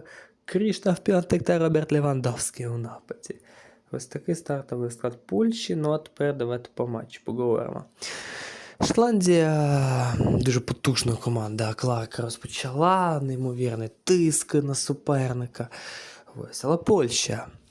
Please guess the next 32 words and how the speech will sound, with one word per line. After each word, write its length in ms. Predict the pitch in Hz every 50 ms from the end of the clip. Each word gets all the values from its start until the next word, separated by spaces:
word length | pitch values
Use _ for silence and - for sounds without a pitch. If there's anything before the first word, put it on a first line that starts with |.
| - - - _ - _ _ _ _ _ _ -
При 160 | - 131 131
цьому 340 | 127 - - 123 117 120 123
забиває 800 | 123 127 127 127 139 139 143 165 190 226 233 214 180 151 131
і 60 | 123
забиває 460 | 123 120 120 120 120 117 131 147 151 143
на 100 | 127 117
восьмій 300 | 117 120 123 123 - -
хвилині 400 | 123 120 117 117 120 123 127 120
матчу. 300 | 110 - - - - -
Шиманський 720 | - - 190 202 214 214 175 135 120 - - - 120 117
дуже 240 | 120 123 120 123
здорово 380 | 123 123 - 131 123 120 117 120
підхопив 500 | - - - - - 147 147 - 135 139 - -
м'яч, 280 | 165 190 226 226 226
пробив 400 | - - 160 151 151 147 135 123
з 80 | 120 123
метрів 400 | 127 120 117 120 - 117 120 117
двадцяти 360 | 120 120 120 120 - - 139
семи, 320 | - - - 151 175 196
просто 380 | 180 - - 156 147 - - - - -
ідеальний 720 | 175 151 143 147 165 160 156 135 123 117 117 120 123 120 _ _ -
постріл 520 | - 170 165 160 - - 175 185 180 180 - - - - - - - - - _ _ 175
від 180 | 165 165 -
Шиманського. 800 | - - 175 170 165 165 165 160 156 151 - - 170 160 156 160 151 _ - - - - - _ _ _ _ _ -
М'яч, 640 | 139 135 139 143 143 143 139 - - - - -
е, 180 | 139 131 131 123
полетів 540 | 123 - - 139 139 139 139 - - - -
просто 340 | - - 127 - - - - - _
ідеально 640 | - 131 123 139 135 123 110 113 127 135 135 - - 127
в 20 | 123
дальній 360 | 123 117 117 123 123 131 139
кут. 400 | 139 - - 240 226 233 -